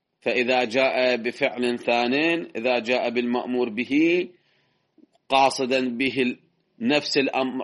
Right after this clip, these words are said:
الأمر الأول يكون تشريعاً محرماً ويقع باطلاً، لا وجه ولا ثمرة لذلك الفعل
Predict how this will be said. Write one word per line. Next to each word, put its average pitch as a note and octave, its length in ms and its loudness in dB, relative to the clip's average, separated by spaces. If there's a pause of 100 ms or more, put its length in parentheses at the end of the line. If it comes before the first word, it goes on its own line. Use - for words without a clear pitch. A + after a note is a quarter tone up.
(100)
الأمر C3 440 0
الأول D3 880 2 (440)
يكون C3+ 600 2
تشريعاً D3+ 680 0 (880)
محرماً D#3 800 2 (640)
ويقع D3+ 580 4
باطلاً، C#3 720 4 (360)
لا C#3 460 2
وجه E3 520 2
ولا C3 260 2
ثمرة B2+ 480 0
لذلك A2+ 560 0
الفعل D3 680 -2